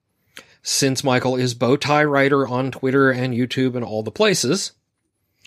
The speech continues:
then he is, uh, I'm just gonna go with bow tie is our badge code for the week. If you wanna find out more about open badges and what the badge codes do and stuff like that, go to productivityalchemy dot com,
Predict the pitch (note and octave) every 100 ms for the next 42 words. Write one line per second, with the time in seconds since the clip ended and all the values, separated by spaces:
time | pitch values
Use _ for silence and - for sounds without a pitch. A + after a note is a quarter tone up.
0 | - _ _ - A#2 A#2 B2 B2+ B2+ B2+
1 | B2 B2 C3+ C3 C3 C3 C3 B2 - _
2 | _ - C3+ C3 C3+ C3 - C#3+ C#3 C#3
3 | B2+ A#2+ C3 C#3+ C3+ B2+ B2+ B2+ B2 A#2+
4 | A#2+ G#2+ A#2 A#2 A2+ - _ _ _ _
5 | _ _ _ _ _ _ _ C3 B2+ A#2+
6 | - B2+ A2 C3 B2+ B2 - A2+ B2+ B2
7 | A#2+ C3 B2 B2 A#2+ D3 C3+ C3 B2 -
8 | F3+ F3 D#3+ D#3 D#3 D3 D3+ C3+ B2 B2
9 | A#2+ B2 C3 C3+ B2 B2+ A#2 - B2 A2+
10 | A2+ F3 F3 D3+ B2 - A#2+ - A#2+ -
11 | D3+ D#3 D#3 - B2 C3 C#3 - C#3+ C3+
12 | C#3+ E3+ F#3+ D#3 D3+ D3 C#3 C3+ C#3 C3+
13 | D3 - B2+ A#2 A#2